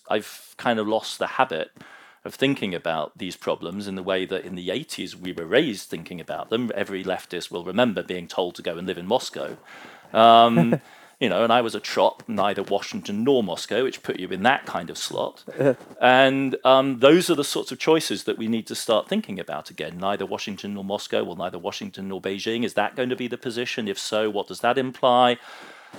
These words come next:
Speaker 1: On the climate issue, it's not actually a moral equivalence. China is delivering the energy transition.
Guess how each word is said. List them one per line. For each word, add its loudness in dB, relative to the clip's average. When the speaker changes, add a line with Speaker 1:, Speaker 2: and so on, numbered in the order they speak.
Speaker 1:
On -2
the -8
climate 6
issue, 2
it's -4
not 2
actually -2
a 0
moral 2
equivalence. -2
China 2
is -2
delivering 0
the -4
energy -6
transition. -10